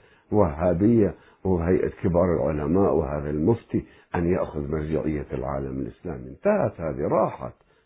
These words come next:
كانت فرض بالقوة أو بالريال، الآن انتهت. الآن المسلمين، ال-، أتباع المذاهب يسمعون إلى، للأزهر، يسمعون إلى علمائهم.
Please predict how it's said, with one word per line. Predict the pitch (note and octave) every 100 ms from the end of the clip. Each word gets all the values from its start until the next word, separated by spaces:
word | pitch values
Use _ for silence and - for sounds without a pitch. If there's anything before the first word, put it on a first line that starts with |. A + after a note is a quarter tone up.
| -
كانت | - C#3+ G#2+
فرض | - - C#3 E2+
بالقوة | C#2+ D#2 - D#3+ B2+ F#2+
أو | F#2+
بالريال، | D#2 E2 E2 - D#3
الآن | A#2+ E2+ E2 A#2
انتهت. | F#2 - E3 - - _ _ -
الآن | B2+ D3 F#3+
المسلمين، | C3 F2+ A2+ - F2 A2+ C#3+ - - _ _ -
ال-، | G#2+ A2+ G#2+ A2 G#2+ -
أتباع | - A2 C#3 D#3+
المذاهب | G2 C#2+ C#2+ G2+ C#3+ E2 B1+ - _ _ -
يسمعون | G2+ - G#2 E2 D3+ D3
إلى، | F#2+ F#2+ D2+
للأزهر، | B1+ D2+ D2+ - E3+ E3 D3 E2
يسمعون | G#1 - D2 D#2+ C#3+ B2
إلى | F#2+
علمائهم. | B1 C#2 D2+ G#2 C#3+ C#3+ D#2+ B1+